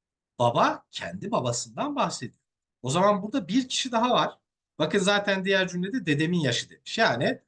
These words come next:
o zaman şu da dede olsun. Yani dede, oğlu, baba, onun da oğlu. Üç kişiden bahsediyoruz.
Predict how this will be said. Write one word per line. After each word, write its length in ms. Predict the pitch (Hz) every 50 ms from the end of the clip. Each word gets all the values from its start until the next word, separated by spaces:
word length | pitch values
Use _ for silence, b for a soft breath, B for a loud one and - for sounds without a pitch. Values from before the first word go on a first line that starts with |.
| _ _ -
o 100 | 247 247
zaman 260 | 220 202 156 123 120
şu 240 | 120 - - 269 196
da 300 | 175 170 208 247 - _ _ _ _ _ _
dede 180 | 208 214 208 214
olsun. 420 | 202 120 95 90 - - - - _ _ _ _ _ _ _ -
Yani 300 | 143 135 123 107 98 90 -
dede, 500 | 117 120 127 127 151 185 226 277 285 - _ _ _ _ _
oğlu, 480 | - 117 117 117 120 127 127 160 147 -
baba, 500 | - 117 123 147 185 220 269 285 - - _ -
onun 300 | 147 143 123 101 92 -
da 60 | 226
oğlu. 280 | 175 113 - - - _ _
Üç 180 | - 233 233 -
kişiden 440 | - - 135 - - - 214 262 240
bahsediyoruz. 720 | 190 160 151 - - 123 117 104 92 - - - -